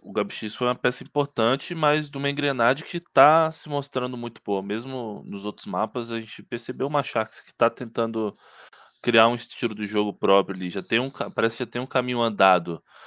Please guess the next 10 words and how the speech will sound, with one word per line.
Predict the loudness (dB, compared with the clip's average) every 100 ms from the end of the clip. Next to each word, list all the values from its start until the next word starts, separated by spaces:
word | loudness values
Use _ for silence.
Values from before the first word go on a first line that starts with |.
| -20 -20 -10
Sobre | -4 -2
essa | 2 0
Fracture, | 0 4 6 4 0 0 0 0 -2
é, | 2 4 4 2 -4 -12
a |
gente | -12 -8
tem | -6
que |
lembrar | -4 -2 -4
que, | -4